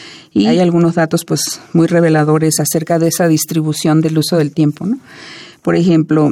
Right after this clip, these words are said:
este, el trabajo remunerado, los hombres en promedio dedican cincuenta y dos punto cuatro horas a la semana, mientras que las mujeres treinta y tres horas a la semana.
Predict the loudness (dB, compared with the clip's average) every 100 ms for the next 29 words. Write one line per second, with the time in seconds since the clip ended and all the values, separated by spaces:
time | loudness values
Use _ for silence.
0 | -2 -4 -4 -2 0 2 2 0 -2 -2
1 | 0 2 2 2 2 4 4 4 4 2
2 | 2 2 0 -2 -2 2 2 4 2 0
3 | -4 -14 -14 -2 0 2 2 4 4 4
4 | 4 2 2 0 2 2 2 2 2 2
5 | 2 2 0 0 0 -2 0 0 0 0
6 | 0 0 0 2 2 2 0 -6 _ _
7 | -20 -6 0 2 0 0 2 4 4 4
8 | 2 0 0 2 2 2 -2 -2 -4 -2
9 | -2 -4 -4 -4 -4 -2 -2 -2 -8